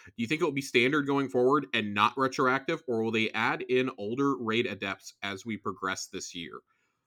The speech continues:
Um, I think, one, I think it's abs-, I think this is the beginning of what the standard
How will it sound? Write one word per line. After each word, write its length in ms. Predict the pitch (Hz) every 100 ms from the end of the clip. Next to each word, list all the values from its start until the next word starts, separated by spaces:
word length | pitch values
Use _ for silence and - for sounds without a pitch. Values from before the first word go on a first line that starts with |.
| _ _ _ _ _ _ _ -
Um, 540 | 196 208 208 202 190 - _ _ _ _ _ _ _ _ _ - - _ _ _
I 200 | 135 143
think, 300 | 147 156 147
one, 260 | 165 208 165
I 120 | 139
think 140 | 135
it's 120 | 127 120
abs-, 260 | 117 -
I 160 | 113 120
think 160 | 143
this 140 | 147 139
is 80 | 120
the 80 | 127
beginning 380 | 107 98 92
of 100 | 87
what 100 | 87
the 60 | 92
standard 420 | - 80 71 69